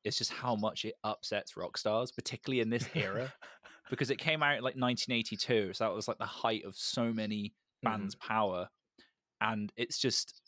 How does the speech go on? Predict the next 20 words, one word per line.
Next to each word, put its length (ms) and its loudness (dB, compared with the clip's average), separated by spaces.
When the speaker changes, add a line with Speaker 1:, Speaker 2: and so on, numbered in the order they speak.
Speaker 1:
the 140 2
list 400 2
of 200 -2
bands 460 2
that 260 -2
just 360 -2
said, 360 2
"Oh, 120 2
I 100 4
couldn't 320 -4
watch 280 -6
it. 180 -4
Oh, 100 -2
I 100 0
had 160 -6
to 100 -8
walk 280 -4
out," 320 -2
or, 100 -2
like, 260 -2